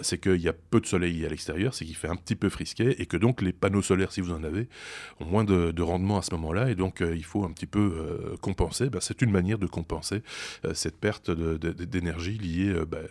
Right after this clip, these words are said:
simplement au nuage, euh, clairement. Le site en question est lui-même, euh, intéressant dans le sens où, euh, la manière dont il a été construit, euh, est intéressante. Il fonctionne à l'électricité,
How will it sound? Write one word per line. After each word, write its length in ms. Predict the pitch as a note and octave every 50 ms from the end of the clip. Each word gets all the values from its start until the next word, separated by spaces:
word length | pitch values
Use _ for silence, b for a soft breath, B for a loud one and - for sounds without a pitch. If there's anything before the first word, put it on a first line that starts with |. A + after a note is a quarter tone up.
| - F#2 E2
simplement 420 | - - - - D#2+ E2 F#2 A2 G#2
au 80 | F2+
nuage, 400 | D#2+ D#2 D#2 D2+ D2+ - - - - _ - -
euh, 160 | E2 E2 E2 E2+ - - - - - - - - A2+ - -
clairement. 260 | - E2+ - C3+ - - B B B B B B B C3 B
Le 120 | A#2 B2+
site 200 | - - F#3+ -
en 60 | D#3+
question 540 | C3+ - B2+ - - - E3+ G#3 A3+ A3+ -
est 260 | - - A2 A2 G#2
lui-même, 520 | A2+ A2 B2 E3 D#3+ E3 D#3 C#3 A#2 G#2 - - _ _ _ - G#2+
euh, 440 | G#2 F#2+ F#2 F#2 F2+ F2+ F2 F2 - -
intéressant 580 | B2 A#2+ - A#2 G#2 G2+ G2+ - - C3+ D3 E3+
dans 140 | D3+ B2 G2+
le 80 | G2
sens 400 | - - C3 C3 C#3 C3 - - - -
où, 280 | A#2 A#2+ B2+ B2+ - - A2+
euh, 320 | G2+ F#2+ F#2 F#2 F#2+ F#2+
la 140 | G2 F#2+ F2
manière 300 | G2 C3 C#3+ D3+ D3 A#2
dont 100 | G#2 G2+
il 160 | - - G2
a 20 | F#2+
été 200 | F#2+ - F#2+ F2+
construit, 480 | - F#2 F#2 - - - C3 C#3+ D3+ B B B B B B B - -
euh, 680 | F#2 F2 E2+ F2 E2+ E2+ E2+ E2+ E2+ F2 E2+ E2+ F2 -
est 160 | - G2+ -
intéressante. 600 | G2+ F#2 - E2+ E2+ E2 - - D#3 D#3+ - - - _ _ _ _ -
Il 100 | B2 A#2
fonctionne 380 | - A#2 G#2 - - E3+ E3
à 40 | A#2+
l'électricité, 880 | A#2 A#2+ B2 A#2 - - - C3 - - A#2+ - - D3+ D3+ E3+ F#3